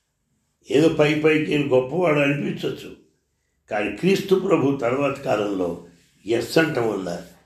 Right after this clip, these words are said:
నిజంగా భగవంతుడే అయ్యాడు. ఈ చెప్పినవి కొద్దిగా పరస్పర వ్యతిరేకంగా మీకు అనిపించవచ్చు. మొత్తం సారాంశం ఒక మాటలో చెప్తాను.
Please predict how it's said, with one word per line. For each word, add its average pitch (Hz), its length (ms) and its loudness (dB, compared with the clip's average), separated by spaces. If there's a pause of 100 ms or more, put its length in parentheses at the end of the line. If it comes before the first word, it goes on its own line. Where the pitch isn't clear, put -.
(120)
నిజంగా 104 600 -4 (360)
భగవంతుడే 87 760 -4
అయ్యాడు. 80 420 -8 (1120)
ఈ 165 260 0
చెప్పినవి 165 880 4 (400)
కొద్దిగా 165 360 2
పరస్పర 160 840 2 (240)
వ్యతిరేకంగా 185 920 4
మీకు 139 260 -4
అనిపించవచ్చు. 110 880 -8 (1000)
మొత్తం 185 400 4
సారాంశం 165 680 0
ఒక 131 180 -6
మాటలో 113 380 -6
చెప్తాను. 95 600 -10